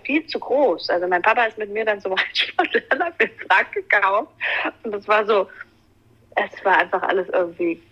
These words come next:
ganz besonders. Ich hatte einen Frack an und das Pferd war, ähm, musste jetzt diese Drei-Sterne-Aufgabe geben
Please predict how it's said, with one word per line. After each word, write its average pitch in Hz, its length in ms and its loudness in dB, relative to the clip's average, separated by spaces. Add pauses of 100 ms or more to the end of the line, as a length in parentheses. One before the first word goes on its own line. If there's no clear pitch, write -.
(120)
ganz 180 240 -2
besonders. - 560 -8
Ich - 60 -6
hatte 170 120 -2
einen 165 180 -8
Frack 190 320 2
an 175 200 2
und 151 200 -6 (460)
das 170 100 -6
Pferd 202 340 2
war, 180 500 4
ähm, 165 180 -4
musste 185 220 -2
jetzt 175 140 0
diese 165 160 -2
Drei-Sterne-Aufgabe 180 1080 0
geben 170 360 0